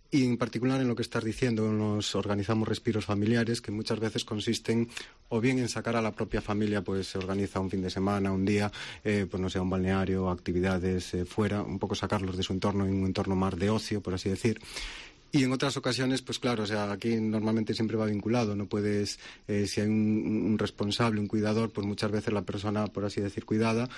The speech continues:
eh, si sacas al cuidador se queda solo, ¿no?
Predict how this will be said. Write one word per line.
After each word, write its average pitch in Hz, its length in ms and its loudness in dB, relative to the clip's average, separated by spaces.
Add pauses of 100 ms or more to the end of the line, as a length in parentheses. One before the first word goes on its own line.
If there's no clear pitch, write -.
(240)
eh, 107 720 -2 (160)
si - 160 -4
sacas 113 240 0
al 110 80 0
cuidador 110 320 2
se 117 100 -4
queda 104 220 2
solo, 92 300 -2
¿no? 156 100 0